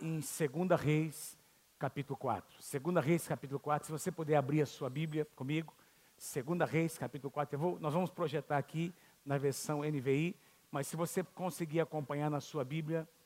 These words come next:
eh, será melhor. Segunda Reis, capítulo quatro. Vamos compartilhar sobre a história de uma mulher, de uma grande mulher de Deus, que experimentou na sua vida, na sua casa, uma grande vitória,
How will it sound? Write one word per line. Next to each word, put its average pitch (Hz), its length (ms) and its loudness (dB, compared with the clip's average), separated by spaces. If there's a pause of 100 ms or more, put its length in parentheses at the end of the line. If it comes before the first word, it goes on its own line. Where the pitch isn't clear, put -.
(380)
eh, 139 280 0
será 147 340 0
melhor. 139 560 2
Segunda 165 460 0
Reis, 160 260 2
capítulo 139 340 -4
quatro. 165 460 -2 (500)
Vamos - 460 0 (180)
compartilhar 165 600 4
sobre 160 220 -2
a - 20 2
história 175 520 2 (460)
de 123 100 -6
uma 165 280 4
mulher, 165 500 6
de 170 80 -2
uma 143 140 -2
grande 180 360 8
mulher 156 300 6
de 139 100 0
Deus, 165 640 0 (400)
que 170 80 -8
experimentou 180 680 4
na 180 100 4
sua 165 240 0
vida, 170 300 2
na 147 80 -2
sua 135 200 -4
casa, 165 520 2 (400)
uma 170 200 4
grande 170 400 4
vitória, 160 600 2